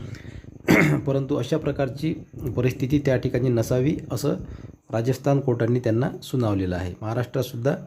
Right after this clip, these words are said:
अ, भरतीमध्ये पारदर्शकता असायला पाहिजे. त्यानंतर दुसरा विषय आहे, या ठिकाणी यूपीचे अनुसरण करा, असं त्यांनी त्याला सांगितलेलं आहे. यूपी म्हणजे उत्तर प्रदेशमध्ये जे काही होमगार्डच्या, अ, होमगार्ड, अ, डिपार्टमेंट आहे, या डिपार्टमेंटसारखं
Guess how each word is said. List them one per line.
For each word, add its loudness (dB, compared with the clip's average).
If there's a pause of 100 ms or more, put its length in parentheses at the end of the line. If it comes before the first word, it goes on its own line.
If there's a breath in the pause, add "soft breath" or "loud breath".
(560 loud breath)
अ, 0 (640)
भरतीमध्ये 0
पारदर्शकता 0 (120)
असायला -2 (220)
पाहिजे. -2 (1040 soft breath)
त्यानंतर 0 (380)
दुसरा 0
विषय 2
आहे, 4
या 2
ठिकाणी 0
यूपीचे 0
अनुसरण 2
करा, 2 (100)
असं -4
त्यांनी 0
त्याला 2
सांगितलेलं 0
आहे. 4 (520 loud breath)
यूपी -2
म्हणजे 4
उत्तर 0
प्रदेशमध्ये 2
जे 4
काही 4
होमगार्डच्या, 0
अ, -2
होमगार्ड, 0
अ, 0
डिपार्टमेंट 0
आहे, 0
या 4
डिपार्टमेंटसारखं 0